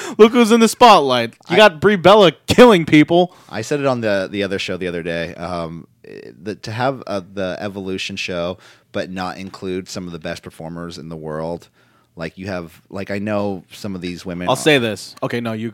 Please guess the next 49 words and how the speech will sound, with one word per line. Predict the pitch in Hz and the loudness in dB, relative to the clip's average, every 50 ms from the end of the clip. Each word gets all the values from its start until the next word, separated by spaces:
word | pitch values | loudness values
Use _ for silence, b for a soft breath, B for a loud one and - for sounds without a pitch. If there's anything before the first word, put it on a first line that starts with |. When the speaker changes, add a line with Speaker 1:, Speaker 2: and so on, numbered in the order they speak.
| - | -8
Speaker 1:
uh, | - | -6
Speaker 2:
like | 98 95 87 | -6 -6 -6
Speaker 1:
complete | - 107 143 151 | -4 -2 -2 0
your | 110 | 0
Speaker 2:
Dia-, | 107 - | -2 -4
Speaker 1:
thought. | 104 95 - | -6 -8 -6
Speaker 2:
Deanna | - 113 107 104 101 | -4 -4 -2 -2 -4
Purrazzo. | 95 - 110 101 95 92 92 85 104 95 90 90 90 90 b b b b b | -6 -6 -4 -2 -2 -2 -4 -4 -4 -4 -4 -4 -6 -8 b b b b b
Speaker 1:
Yeah. | 120 107 98 | -12 -10 -8
Speaker 2:
You | 90 90 | -8 -10
know, | 90 - 95 | -10 -10 -8
I | 98 | -8
know | 98 98 | -6 -6
she's | 90 - - 95 92 | -6 -6 -8 -8 -8
on | 95 90 | -10 -8
N | 87 85 85 | -8 -10 -10
X | 85 - - | -10 -12 -14
T | - - 87 80 82 82 | -12 -10 -10 -8 -8 -8
and | 80 - | -10 -8
she | - 104 | -6 -6
hasn't | 95 90 90 | -6 -4 -4
been | 90 147 | -4 -4
in | 143 | -4
Speaker 1:
It's | - 87 85 | -4 -6 -8
Speaker 2:
W | 98 87 90 | -8 -6 -6
W | 90 85 87 | -6 -8 -8
E | |
for | 82 - | -10 -6
that | 95 98 98 64 82 | -4 -4 -4 -4 -6
long. | 82 78 78 82 - b b b b b b | -10 -12 -12 -14 -16 b b b b b b
But | - 117 101 90 - _ _ _ _ - - | -8 -8 -8 -8 -10 _ _ _ _ -20 -16
if | - 107 104 95 107 - 123 | -14 -12 -12 -12 -12 -10 -8
you | 117 | -4
really | 110 139 131 131 | -2 0 0 -2
wanna | 120 117 107 104 | -2 -4 -6 -8
put, | - - 110 104 - _ - | -8 -8 -8 -8 -10 _ -12
like, | 95 92 90 _ | -12 -12 -10 _
the | - 101 | -10 -10
best | 90 82 - 90 90 90 - - _ _ _ _ _ | -10 -6 -6 -6 -6 -6 -8 -14 _ _ _ _ _
all | - 101 101 104 98 95 | -4 -2 0 0 0 -2
women's | 98 92 98 95 - | -4 -6 -6 -8 -10
pay-per-view | 107 98 90 98 95 98 | -10 -10 -10 -10 -10 -10
show, | 95 - 104 101 | -10 -8 -8 -10
put | 98 _ - 120 110 - | -10 _ -10 -10 -10 -10
the | - 110 95 | -10 -12 -12
best | 85 _ - 95 92 87 - - - | -12 _ -10 -8 -8 -10 -12 -14 -16
performers | 104 92 _ - 101 98 95 92 85 78 73 - | -18 -16 _ -10 -8 -8 -8 -8 -10 -12 -14 -16
in | 73 71 | -18 -18
it. | 69 65 - | -18 -20 -20